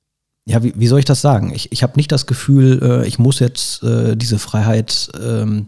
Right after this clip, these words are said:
bis an die Grenzen irgendwie, ähm, austreiben und möglichst weit, weit weg in Urlaub oder sowas.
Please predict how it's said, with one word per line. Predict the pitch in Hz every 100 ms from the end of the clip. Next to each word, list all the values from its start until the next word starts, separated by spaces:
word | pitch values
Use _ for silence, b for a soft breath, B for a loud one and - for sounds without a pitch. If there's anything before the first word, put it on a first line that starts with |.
| -
bis | 113 120 -
an | 107
die | 104
Grenzen | - 110 135 - 117
irgendwie, | 110 110 107 107 104 104
ähm, | 101 117 113 -
austreiben | 113 - - 107 107
und | - 101 - - _ _ _ _ _ -
möglichst | 127 123 113 -
weit, | 113 -
weit | 107 117 113 117
weg | 117
in | 117 101
Urlaub | 107 113 110 -
oder | 110
sowas. | 104 104 110